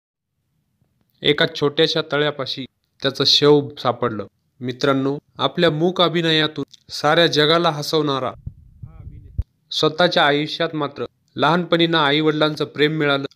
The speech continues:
ना तरुणपणामध्ये प्रेयसीचं प्रेम मिळालं आणि मृत्यूनंतरही वेळेवर दफन करण्यासाठी जागा मिळाली. मेल्यानंतरही त्याच्या शरीराची विटंबना करण्यात आली. मित्रांनो,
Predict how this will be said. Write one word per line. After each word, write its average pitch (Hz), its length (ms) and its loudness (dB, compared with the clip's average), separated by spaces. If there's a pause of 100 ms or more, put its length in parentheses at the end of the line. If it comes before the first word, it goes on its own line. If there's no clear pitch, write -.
(100)
ना 143 120 0
तरुणपणामध्ये 151 840 0
प्रेयसीचं 143 560 -4
प्रेम 127 240 -6
मिळालं 107 280 -8 (380)
आणि 139 200 2
मृत्यूनंतरही 143 960 2 (300)
वेळेवर 147 480 6 (100)
दफन 151 300 -2
करण्यासाठी 139 640 -2 (320)
जागा 131 320 2
मिळाली. 113 360 -4 (140)
मेल्यानंतरही 165 840 2
त्याच्या 151 280 -2
शरीराची 147 500 -4
विटंबना 135 560 -2
करण्यात 120 380 -4
आली. 101 160 -10 (500)
मित्रांनो, 143 640 -4